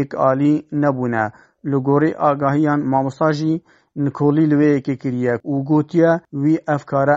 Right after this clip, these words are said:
encam nedaye bi tu awayekê. Lewra dosye berdewama û piştî cejna Remezanê wê ev dosye bi temamî bi rê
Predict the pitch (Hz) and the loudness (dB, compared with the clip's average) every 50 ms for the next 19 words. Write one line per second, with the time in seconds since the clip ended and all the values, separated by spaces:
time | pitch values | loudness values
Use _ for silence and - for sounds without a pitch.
0 | - 143 139 135 131 143 143 147 147 143 143 151 147 139 135 135 131 135 131 139 | 2 0 -2 -2 0 2 2 2 2 0 2 0 0 2 2 2 2 2 0 -2
1 | 131 - - 175 - - 135 131 127 123 120 113 110 - 123 117 110 113 - _ | -8 -6 -8 -6 -2 0 2 2 4 2 2 0 -4 -6 -8 -8 -8 -8 -12 _
2 | _ 135 143 151 147 139 135 123 113 110 - - 131 123 127 143 139 135 - - | _ -4 -2 -2 -2 0 0 0 0 0 -4 -8 -14 -8 -4 -4 -4 -4 -2 0
3 | 156 151 151 147 147 139 135 131 135 131 139 143 151 156 151 151 156 160 - 175 | 2 2 2 2 0 -2 0 2 2 2 2 2 2 0 0 0 0 -2 -6 -12
4 | - - 143 135 - _ 160 147 147 147 147 - _ 151 131 131 139 143 147 143 | -10 -10 -10 -10 -8 _ -2 -2 0 -2 -2 -6 _ -14 -12 -6 -4 -2 0 0
5 | 147 147 131 123 127 123 127 127 131 147 151 156 165 160 160 170 190 - _ _ | 2 2 2 2 2 0 -2 0 0 2 2 2 2 0 0 -2 -4 -6 _ _
6 | _ _ _ _ 156 143 143 139 - - 151 147 143 151 - 143 131 135 135 127 | _ _ _ _ -4 -2 -2 -4 -2 -2 -2 -2 -2 -4 -10 -10 -6 -4 -4 -6
7 | - - 143 139 139 143 147 - - 147 139 135 127 - 139 135 135 135 139 151 | -4 -2 0 2 2 2 0 -4 -8 -6 -6 -6 -2 -2 -2 0 0 0 2 2
8 | 151 156 160 - - _ 147 131 127 131 135 139 143 | 2 2 0 -2 -6 _ -8 -2 -2 0 0 0 0